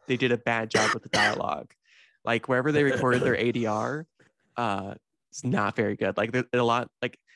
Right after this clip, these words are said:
Speaker 1: I usually don't complain about, like, dialogue 'cause it's typically, like,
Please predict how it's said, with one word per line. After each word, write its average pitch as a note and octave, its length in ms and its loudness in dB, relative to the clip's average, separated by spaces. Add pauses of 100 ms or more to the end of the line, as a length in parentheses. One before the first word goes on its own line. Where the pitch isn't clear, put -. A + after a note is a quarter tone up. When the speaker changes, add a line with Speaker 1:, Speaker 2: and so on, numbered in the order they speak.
(140)
Speaker 1:
I - 40 -2
usually E3 280 0
don't F#3+ 120 2
complain C#3+ 400 -2
about, A#2 220 -2
like, A#2 160 -2
dialogue D#3+ 460 -2
'cause C#3 120 -14
it's - 160 -8
typically, C#3 380 -4
like, G#2 240 -8